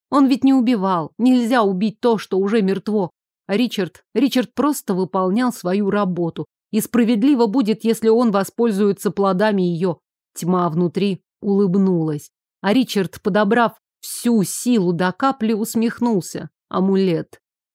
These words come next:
Осмотреться. Кучка костей в углу и позвоночник, вытянутый нечеловеческий. Это, надо полагать, все, что осталось от старой виперы.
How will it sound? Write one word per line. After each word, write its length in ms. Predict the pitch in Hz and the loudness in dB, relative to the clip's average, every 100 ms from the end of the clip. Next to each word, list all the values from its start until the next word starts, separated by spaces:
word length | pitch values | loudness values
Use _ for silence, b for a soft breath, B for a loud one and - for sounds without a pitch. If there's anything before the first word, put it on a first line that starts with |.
| _ | _
Осмотреться. 1120 | - 185 196 190 185 208 170 - - 160 160 - _ | -6 -4 0 0 0 0 0 -4 -10 -8 -8 -10 _
Кучка 420 | - 202 - - 180 | -4 -4 -4 -4 -2
костей 480 | 190 180 - 196 | -2 -4 -2 -2
в 100 | 175 | 0
углу 380 | 190 175 196 196 - _ _ - | -2 0 -2 -2 -6 _ _ -8
и 280 | - 101 | -2 0
позвоночник, 1000 | - 190 196 185 196 190 190 - 202 - | 0 0 0 2 2 2 0 0 -2 -2
вытянутый 600 | 185 202 202 196 185 196 | -2 -2 0 0 0 -2
нечеловеческий. 1120 | 190 190 - 196 196 196 185 202 - 202 185 - _ _ | 0 -2 -2 0 2 0 0 -4 -6 -6 -6 -8 _ _
Это, 240 | 214 214 214 | -4 0 0
надо 220 | 214 196 | 2 0
полагать, 540 | 202 202 202 220 220 | 0 0 0 0 -2
все, 200 | - 208 | -2 -2
что 220 | 202 208 | -2 -2
осталось 520 | 190 185 220 202 190 196 | -2 0 -2 0 0 -2
от 160 | 185 | -6
старой 400 | - 214 202 190 | -4 -2 0 0
виперы. 640 | 180 196 - 202 190 170 | -2 -6 -4 -2 0 -2